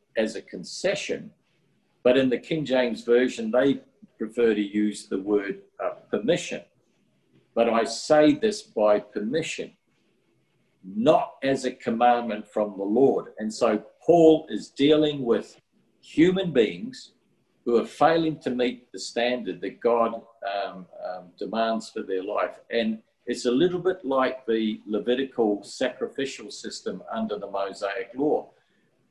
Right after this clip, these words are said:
The six hundred and thirteen commandments in the Mosaic law, roughly divided in half, where God says, "Thou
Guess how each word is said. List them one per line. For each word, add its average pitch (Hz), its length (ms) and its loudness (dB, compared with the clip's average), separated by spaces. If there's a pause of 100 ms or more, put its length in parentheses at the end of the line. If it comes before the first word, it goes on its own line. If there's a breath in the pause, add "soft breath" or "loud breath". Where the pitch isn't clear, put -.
(140)
The 113 140 2
six - 360 -2
hundred 165 260 0
and 131 160 -10
thirteen 135 560 2
commandments 113 760 -2
in 98 100 -8
the 98 80 -6
Mosaic 101 640 -2
law, 113 340 0
roughly 123 640 0 (160)
divided 110 560 -2
in 90 180 -20
half, - 380 -2 (320)
where 107 240 2
God 120 260 4
says, 104 400 -4 (260)
"Thou 123 360 2